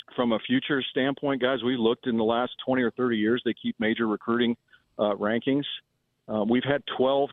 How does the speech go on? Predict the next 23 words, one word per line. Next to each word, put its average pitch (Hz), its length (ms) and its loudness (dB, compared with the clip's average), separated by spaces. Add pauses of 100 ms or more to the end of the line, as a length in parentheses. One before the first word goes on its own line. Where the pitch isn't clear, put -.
(120)
top 135 240 -4
one 123 300 -6
fifty 127 260 -8
players 113 440 0
come 113 160 -6
in 110 140 -2
from 110 140 -8
high 98 160 -6
school - 280 -12 (580)
into 120 320 2
the 117 80 4
Wichita 110 380 0
State 107 260 0
men's 107 180 -4
basketball 101 440 -2
program. 98 340 0
We 104 100 2
have 101 100 0 (120)
two 117 120 2
coming 104 300 -2
in 92 100 0
next - 280 0
year. 76 180 -2